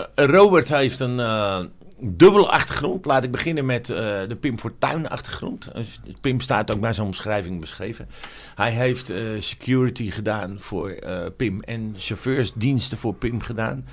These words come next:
Dus dat geeft al een beetje zijn richting aan. Is ook actief geweest, eh, eh, op de gemeenteraadslijst voor de F V D.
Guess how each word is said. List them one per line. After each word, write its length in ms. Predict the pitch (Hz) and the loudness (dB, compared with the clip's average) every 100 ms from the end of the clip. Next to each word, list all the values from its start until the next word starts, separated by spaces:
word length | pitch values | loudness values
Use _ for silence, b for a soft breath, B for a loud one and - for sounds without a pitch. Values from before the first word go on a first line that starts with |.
| B B B | B B B
Dus 160 | 120 | -8
dat 140 | 117 107 | -6 -2
geeft 300 | 139 123 - | 0 0 -2
al 100 | 110 | -6
een 100 | 104 | -4
beetje 300 | 107 101 98 | -4 -4 -6
zijn 360 | - 107 90 | -6 -4 -6
richting 500 | - 101 131 - 131 | -4 -2 0 0 0
aan. 320 | 92 117 120 - B B B B B B B - | 0 0 -2 -8 B B B B B B B -6
Is 140 | - | 2
ook 160 | 180 175 | 2 2
actief 300 | 131 143 127 | -2 -6 -6
geweest, 520 | 120 127 113 - - - | -2 -2 0 -4 -8 -10
eh, 260 | 113 101 95 - 104 101 95 | -8 -6 -8 -8 -6 -4 -4
eh, 40 | 90 | -6
op 260 | - 110 - | -6 -6 -6
de 240 | 113 104 78 - | -4 -6 -8 -12
gemeenteraadslijst 1040 | - 135 123 107 104 92 - 104 92 - | -8 -4 -2 0 -2 -2 -4 -4 -4 -6
voor 160 | - 76 | -8 -10
de 420 | - - - 110 | -10 -16 -8 -6
F 40 | |
V 160 | - 92 | -4 0
D. 260 | 104 147 | 2 0